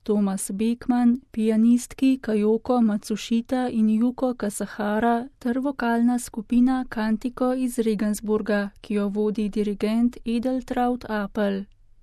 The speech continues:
Regensburška škofijska Karitas se je za sodelovanje z Beckmanom odločila zaradi njegove vneme za pomoč najbolj ubogim.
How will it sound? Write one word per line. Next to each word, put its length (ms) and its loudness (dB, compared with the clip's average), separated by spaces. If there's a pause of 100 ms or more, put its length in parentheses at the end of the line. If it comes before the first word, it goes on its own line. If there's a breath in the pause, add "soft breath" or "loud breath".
(240)
Regensburška 920 0
škofijska 680 -6
Karitas 600 -2
se 280 -8
je 160 -4
za 200 -4
sodelovanje 840 -2
z 100 -8
Beckmanom 720 2
odločila 720 -2
zaradi 440 0
njegove 500 2
vneme 560 4
za 140 -8
pomoč 600 0
najbolj 440 0
ubogim. 720 2